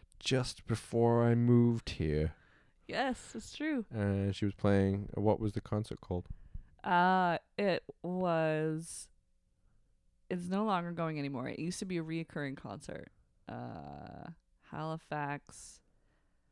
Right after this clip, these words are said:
Speaker 2: I don't remember. Pop Fest? No. Something.
Speaker 1: Halifax Pop Explosion?
Speaker 2: No, it wasn't a pop
Speaker 1: Oh.
Speaker 2: explosion. No, it was something else.
Speaker 1: I think this is another true false. I think that it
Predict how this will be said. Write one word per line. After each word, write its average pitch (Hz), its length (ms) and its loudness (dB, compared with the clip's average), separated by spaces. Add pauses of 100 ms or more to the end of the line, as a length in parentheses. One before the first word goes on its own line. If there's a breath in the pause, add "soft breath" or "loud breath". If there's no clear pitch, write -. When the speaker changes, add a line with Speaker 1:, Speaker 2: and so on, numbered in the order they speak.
(1200)
Speaker 2:
I 143 100 -6
don't 143 140 -4
remember. 127 460 -8 (100)
Pop - 280 -6 (240)
Fest? - 360 -8
No. 127 240 -10 (600)
Something. - 300 -4
Speaker 1:
Halifax 202 140 -6
Pop - 260 -8
Explosion? 85 600 -2 (180)
Speaker 2:
No, 156 220 -4
it - 40 -18 (100)
wasn't 170 220 -2
a - 20 -8
pop 147 200 -6
Speaker 1:
Oh. - 20 -10
Speaker 2:
explosion. - 500 -12
No, - 220 -12 (100)
it 170 40 -10
was 156 100 -10
something 151 420 -10 (120)
else. - 400 -14
Speaker 1:
I 120 80 -4
think 127 100 -2
this 110 100 -4
is 98 120 0
another 92 180 2
true 87 220 0
false. 80 420 0 (1500 loud breath)
I 92 80 0
think 90 340 0
that 87 300 4
it 92 200 2